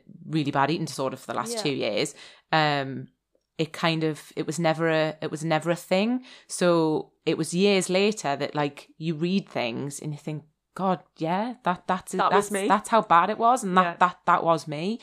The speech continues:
Speaker 1: And that is why I'm still funny with certain things. And that's why when I do have big weight losses, it's probably 'cause I'm not being the healthiest I ever could be. And I probably haven't admitted that. And if anyone's,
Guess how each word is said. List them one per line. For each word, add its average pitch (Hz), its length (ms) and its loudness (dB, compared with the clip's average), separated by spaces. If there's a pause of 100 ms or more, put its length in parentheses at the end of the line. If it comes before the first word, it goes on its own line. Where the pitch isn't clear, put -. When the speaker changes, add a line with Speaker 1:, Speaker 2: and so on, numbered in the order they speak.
(300)
Speaker 1:
And 170 200 2
that 175 200 6
is 160 340 0 (300)
why 165 320 6
I'm 190 200 2
still 175 680 0
funny 175 260 -2
with 160 220 -6 (480)
certain 170 320 -2
things. 170 320 -2
And 160 100 -2
that's 151 220 -2
why 156 220 4
when 180 160 2
I 170 40 0
do 160 240 -4
have 165 320 4 (540)
big 156 180 -2
weight 156 240 -2
losses, 170 720 -2
it's - 220 -8
probably 151 580 -4
'cause 151 220 -8
I'm 147 120 -6
not 147 300 -4
being 151 420 -2
the 147 100 -6
healthiest 170 560 -2
I 180 160 4 (260)
ever 185 240 0 (180)
could 165 160 -6
be. 240 360 4
And 202 140 4
I 175 40 6
probably 190 420 2 (580)
haven't 175 280 2
admitted 165 340 0
that. 202 200 6
And 175 100 2
if 165 140 -4
anyone's, 160 640 -2